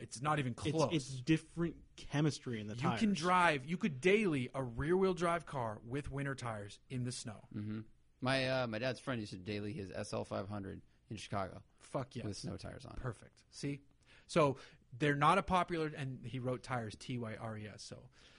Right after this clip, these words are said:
Speaker 1: um,
Speaker 2: Ah, so he's in a place that probably does it right.
Speaker 1: Right. So they, no, they, they should be, they should be more popular, um, but I don't think they are. All-wheel drive,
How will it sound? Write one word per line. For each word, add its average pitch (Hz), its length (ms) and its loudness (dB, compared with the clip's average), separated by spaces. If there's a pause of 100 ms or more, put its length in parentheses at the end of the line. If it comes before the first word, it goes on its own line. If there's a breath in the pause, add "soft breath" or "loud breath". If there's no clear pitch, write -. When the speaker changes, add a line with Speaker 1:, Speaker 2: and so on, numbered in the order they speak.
(120)
Speaker 1:
um, 120 140 -2
Speaker 2:
Ah, 139 300 6
so 147 180 0
he's 151 200 0
in 156 80 0
a 127 40 -2
place 131 340 -2
that 120 140 -8
probably 117 380 -6
does 131 220 -4
it 117 120 -8
right. 87 260 -14 (200)
Speaker 1:
Right. 113 300 -6
So 151 340 2 (100)
they, 151 300 -4
no, 156 380 2 (100)
they, 143 200 0
they 139 140 0
should 180 260 4
be, 139 320 4
they 143 80 0
should 196 200 4
be 202 100 2
more 190 200 6
popular, 139 600 2 (380 soft breath)
um, 120 420 -4
but 120 120 -4
I 120 80 -4
don't 127 200 -2
think 127 200 -8
they 120 140 -4
are. 104 220 -8
All-wheel 160 340 2
drive, 131 580 2